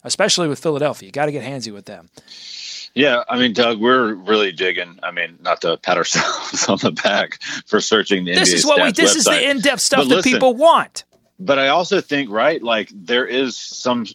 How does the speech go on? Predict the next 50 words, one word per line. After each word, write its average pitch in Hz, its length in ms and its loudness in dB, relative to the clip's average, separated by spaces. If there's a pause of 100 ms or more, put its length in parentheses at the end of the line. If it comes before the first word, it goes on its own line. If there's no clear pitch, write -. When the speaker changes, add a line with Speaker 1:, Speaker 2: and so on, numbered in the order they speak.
(140)
Speaker 2:
sense - 360 -6
of 95 100 -4
searching 110 500 0
for, 95 200 0
like, 87 200 0
what's 98 280 -2
going 98 280 -2
on, 120 120 2
because 90 280 0
as 90 200 -2
you 92 80 -4
mentioned, 95 460 -6
the 82 80 -6
defense 95 480 -4
as 87 240 0
a 85 80 0
whole, 98 460 0 (160)
um, 85 400 0
has 80 140 -6
still 92 260 0
been 85 260 -4
good. 90 420 0
You 87 100 -10
know, 87 300 -2
a 82 60 0
lot 87 200 2
of 90 80 -8
the 82 80 -16
things 90 460 -6 (460)
are 87 400 2
still 107 260 0
there 101 160 2
from 95 180 -6
last 92 320 0
year 101 100 2
that 90 120 0
we've 87 140 -4
seen 98 260 -6
from 110 140 -4
this 107 160 -4
team, 110 280 -2
and 87 120 -2
it's - 140 -6
like, 85 300 0
what's 95 220 -6
going 92 300 -6
on 80 440 -2 (260)
that's 82 180 -8
leading 85 380 -2
to, 80 280 -2